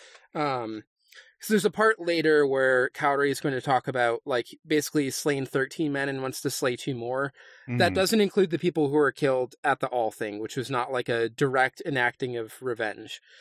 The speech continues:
Speaker 1: Um, but in this group, there's a, a person who's unnamed, um, and then it's Thorkell Sigfusson, Siarthur Lambusson, uh, Merithur Sigfusson, and, uh, Leithelvir Halmundursson.
Speaker 2: Mm-hmm.
Speaker 1: Those are the, the four men who die.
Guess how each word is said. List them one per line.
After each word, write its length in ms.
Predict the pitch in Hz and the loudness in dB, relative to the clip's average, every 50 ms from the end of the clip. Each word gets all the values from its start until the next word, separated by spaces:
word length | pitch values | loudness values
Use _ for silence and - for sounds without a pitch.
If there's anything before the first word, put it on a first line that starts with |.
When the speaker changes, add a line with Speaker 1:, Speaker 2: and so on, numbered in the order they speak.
| - - _ - | -20 -20 _ -4
Speaker 1:
Um, 540 | - 151 135 127 120 113 107 104 104 101 104 - | -2 0 2 2 0 0 -2 -4 -8 -10 -6 -2
but 120 | 151 143 | 2 2
in 100 | 143 151 | 2 2
this 220 | 156 170 170 - - | 2 0 0 0 0
group, 300 | - 175 165 160 156 165 | 2 4 2 2 2 0
there's 320 | 151 143 139 135 123 - | 0 2 2 2 0 -2
a, 360 | - 143 135 127 123 123 123 - | -2 0 2 2 4 2 2 0
a 60 | 143 - | -2 0
person 320 | - 196 180 - - 202 | 0 0 0 0 0 2
who's 160 | 185 175 151 - | 2 2 0 0
unnamed, 680 | 156 147 147 143 143 143 143 143 139 139 139 139 - - _ _ - - - - - - | -2 -2 -2 0 -2 -2 -2 -4 -4 -6 -8 -10 -12 -16 _ _ -20 -20 -20 -16 -6 0
um, 340 | 156 143 135 127 123 120 165 | 2 2 4 2 2 0 -2
and 160 | 147 135 135 | -2 -2 0
then 100 | 135 131 | 0 0
it's 240 | 123 131 - - - | 0 0 -2 -4 0
Thorkell 460 | - 185 185 170 - 190 175 165 165 | 2 4 2 4 2 2 2 2 2
Sigfusson, 800 | 151 - - 156 147 - 175 156 - - 151 143 139 139 131 123 _ _ - - - _ _ | 0 -2 -4 -4 -2 -4 -6 -6 -2 -2 -2 -2 -2 -2 -4 -8 _ _ -20 -20 -20 _ _
Siarthur 480 | - - 208 190 180 170 - 180 180 165 | -4 0 4 4 4 4 4 2 0 2
Lambusson, 760 | 151 143 143 139 139 139 - - 151 139 131 131 127 123 110 - - _ _ _ _ _ _ _ - - | 2 0 0 0 -2 -4 -4 -2 -4 -4 -4 -4 -6 -8 -8 -12 -18 _ _ _ _ _ _ _ -4 0
uh, 260 | 180 156 139 131 127 | 2 2 4 2 2
Merithur 400 | 135 160 175 180 165 - 170 143 | 2 2 2 2 2 2 0 0
Sigfusson, 800 | - - 156 143 - - 151 135 - - 139 135 135 131 127 _ _ _ - | 0 -2 -6 -6 -4 -6 -6 -4 -2 -4 -4 -4 -4 -8 -10 _ _ _ -8
and, 520 | 160 143 131 127 127 123 120 120 120 127 - - | -6 -4 -2 -2 0 0 -2 -2 -4 -6 -8 -6
uh, 320 | 170 143 131 127 120 120 120 | -6 -4 -2 0 0 0 0
Leithelvir 680 | 135 147 151 156 139 160 143 139 139 135 135 131 135 - | 2 2 2 2 2 -2 -4 -2 0 0 0 0 -2 -4
Halmundursson. 640 | - 135 131 120 117 117 110 - - - - - - - _ _ _ _ - 151 | -4 -6 -6 -4 -6 -8 -8 -10 -12 -14 -16 -18 -20 -20 _ _ _ _ -8 -4
Speaker 2:
Mm-hmm. 180 | 139 131 117 | -2 0 2
Speaker 1:
Those 160 | 113 104 98 107 | 2 0 2 2
are 160 | 123 120 117 | 2 2 2
the, 320 | 120 117 113 110 113 117 151 | 2 0 0 0 -2 -4 -4
the 140 | 143 139 | -6 -6
four 260 | - - - 151 139 127 | -4 -2 -2 0 0 0
men 220 | 127 123 117 110 | -2 -4 -6 -6
who 100 | 107 113 | -8 -12
die. 360 | 107 - - - - - - | -14 -12 -12 -12 -14 -16 -20